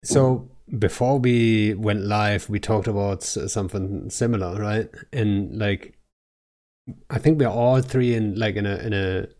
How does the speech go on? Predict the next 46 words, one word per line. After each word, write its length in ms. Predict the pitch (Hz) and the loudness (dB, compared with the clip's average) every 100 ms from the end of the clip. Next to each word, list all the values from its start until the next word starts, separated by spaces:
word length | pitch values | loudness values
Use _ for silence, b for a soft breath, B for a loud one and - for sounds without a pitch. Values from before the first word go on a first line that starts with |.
| _ - | _ -2
in 120 | 113 | 0
a 40 | |
similar 480 | - - 120 117 107 | 2 2 2 2 0
kind 180 | - 110 | 0 -2
of 100 | 101 | -2
position 500 | 98 95 110 107 98 | -4 -2 -2 -2 -2
there. 320 | 90 87 95 - b b b - | -2 -2 -6 -12 b b b 2
I 60 | |
think 180 | 107 143 | 4 6
Mister 280 | 120 113 110 | 4 2 0
V 560 | 95 110 113 117 113 - - - | 2 4 6 4 2 -12 -10 -4
doesn't 260 | 120 120 | 0 -2
care 260 | - 123 120 | -2 -2 -2
too 400 | - - 127 123 | -4 -2 0 2
much 600 | 127 131 131 - - - - - | 2 2 -2 -4 -6 -8 -14 -8
about, 340 | 127 131 131 | 0 2 2
like, 200 | 123 117 | 2 0
grudges 500 | 101 113 131 - 113 | 0 0 0 0 0
and 100 | 131 | 0
all 100 | 131 | 0
that 160 | 135 135 | -2 -4
stuff 480 | - 135 135 - - - | -2 0 0 -4 -18 -4
anymore. 400 | 147 131 139 131 B B B | 0 2 0 -2 B B B
Like, 140 | 117 | 0
I 120 | 101 101 | 0 0
know 180 | 120 | 0
I 140 | 104 107 | 0 -2
don't, 360 | 113 120 120 | -2 0 0
right? 240 | 95 101 101 - B B _ _ _ _ | -2 -4 -6 -12 B B _ _ _ _
And 120 | 123 | 2
then 160 | 104 98 | 4 4
you 140 | 107 | 2
don't, 200 | 117 131 | 2 2
and 100 | 143 | 4
we 80 | 117 | 4
are 80 | 117 | 4
all 200 | 127 143 | 6 4
three 320 | 139 135 131 | 4 4 6
not 260 | 131 131 147 | 6 4 2
super 720 | - - 160 190 202 151 131 | -2 4 6 6 6 4 4
involved 600 | 117 113 110 110 110 - - | 2 2 4 4 2 -2 -4
on 180 | 120 110 | 0 2
the, 260 | 104 98 | 2 0
like, 280 | 107 101 95 | 0 0 0
highest 460 | - 110 104 101 98 | 0 2 2 0 -2
level 440 | 95 92 92 | -4 -2 -2